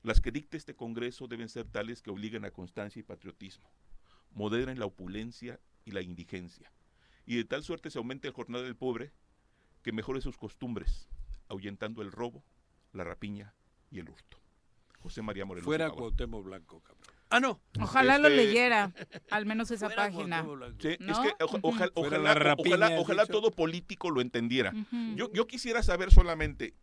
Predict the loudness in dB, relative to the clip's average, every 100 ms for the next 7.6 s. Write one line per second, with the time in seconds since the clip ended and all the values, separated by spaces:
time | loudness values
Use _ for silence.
0 | _ _ _ -8 -6 -6 -6 -10 -8 -4
1 | -6 -6 _ _ -4 -4 -6 -10 -10 -8
2 | -4 -2 -2 -6 -20 _ _ _ _ -20
3 | -8 0 0 0 -2 0 -2 -6 _ -20
4 | -4 -2 0 -4 -4 -4 -2 -4 -6 -8
5 | -6 -6 -2 -2 0 -2 0 2 2 0
6 | -2 -2 0 -2 8 8 8 0 2 0
7 | -4 -4 -2 0 2 2